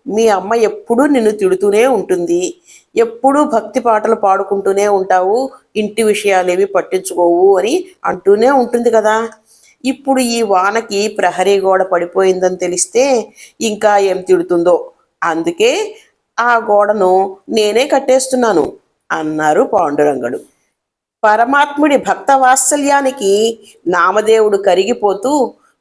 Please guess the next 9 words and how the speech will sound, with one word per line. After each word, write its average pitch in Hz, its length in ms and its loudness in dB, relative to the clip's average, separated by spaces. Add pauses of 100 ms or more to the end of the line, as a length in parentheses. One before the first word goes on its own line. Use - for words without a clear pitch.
(100)
పాండురంగడి 202 720 2
పాదాలపై 180 640 2
పడ్డాడు. 165 480 -2 (600)
నామదేవుడి 233 720 2
తల్లి 180 840 0
సిగ్గుతో 175 920 0 (240)
పాండురంగడి 185 640 0
పాదాలకు 175 580 0
నమస్కరించి 196 920 -2